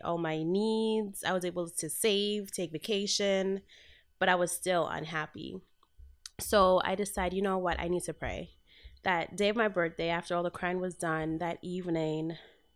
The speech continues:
I just prayed to God, and the prayer was something on, along the lines of, um, "God, I am so lost right now, and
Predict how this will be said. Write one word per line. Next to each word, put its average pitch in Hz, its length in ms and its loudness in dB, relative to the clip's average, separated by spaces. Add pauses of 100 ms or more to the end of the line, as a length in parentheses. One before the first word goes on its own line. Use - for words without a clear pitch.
(580)
I 190 120 2
just 208 240 -2
prayed 180 220 2
to 185 100 -6
God, 170 340 -2
and 175 160 -2
the 170 60 -2
prayer 202 500 -4
was 185 220 -4
something 185 340 -2
on, 185 260 -4
along 175 340 0
the 165 80 -6
lines 165 460 -4
of, 160 320 -4 (880)
um, 165 640 2 (1600)
"God, 202 300 2
I - 120 0
am 180 220 0
so 180 300 0
lost 170 420 2
right 151 240 -4
now, 151 540 -4 (180)
and 165 640 -2